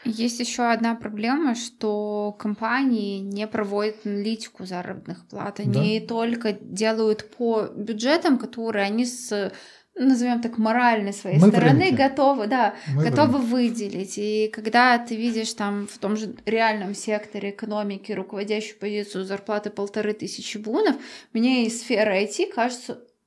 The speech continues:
Speaker 1: ну как, там же на самом деле объём работы же тоже колоссальный. Ну, ну к-, почему такие бюджеты? И вот, э, опять же, возвращаясь, у компании есть возможность получать,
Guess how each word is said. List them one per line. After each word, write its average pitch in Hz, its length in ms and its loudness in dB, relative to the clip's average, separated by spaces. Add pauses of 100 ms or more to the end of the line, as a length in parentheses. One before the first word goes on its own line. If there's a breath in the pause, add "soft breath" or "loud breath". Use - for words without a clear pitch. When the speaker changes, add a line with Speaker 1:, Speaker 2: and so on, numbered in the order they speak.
Speaker 1:
ну 220 160 -4
как, 233 500 2 (100)
там 220 260 -2
же 240 280 0 (360 loud breath)
на 208 100 -2
самом 277 380 6
деле 226 300 2
объём 226 400 0
работы 233 480 0
же 190 120 -4
тоже 247 280 2
колоссальный. 233 960 2
Ну, 202 340 -6
ну 233 260 0
к-, - 140 -4
почему 285 440 -2
такие 233 380 -4
бюджеты? 196 540 -4 (540 loud breath)
И 247 180 6
вот, 262 320 0
э, 220 380 2 (200)
опять 233 500 8
же, 202 120 -6
возвращаясь, 226 1000 2 (240)
у 220 60 -6
компании 269 760 4
есть 370 160 -2
возможность 240 720 0
получать, 220 720 0